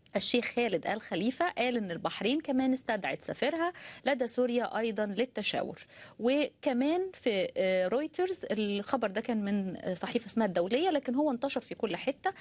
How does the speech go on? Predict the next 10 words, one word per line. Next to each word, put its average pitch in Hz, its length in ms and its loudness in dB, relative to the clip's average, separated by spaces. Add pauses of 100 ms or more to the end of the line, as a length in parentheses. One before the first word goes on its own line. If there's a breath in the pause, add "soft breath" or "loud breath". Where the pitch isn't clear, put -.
(400 loud breath)
آه، 220 220 4
نقلا 277 400 0
عن 233 160 2
رويترز 269 540 2
كمان: 262 360 2
"أمريكا 233 560 0
ترحب 214 600 -2
بالتنديد 208 600 0
العربي 196 580 0
بسوريا". 175 580 0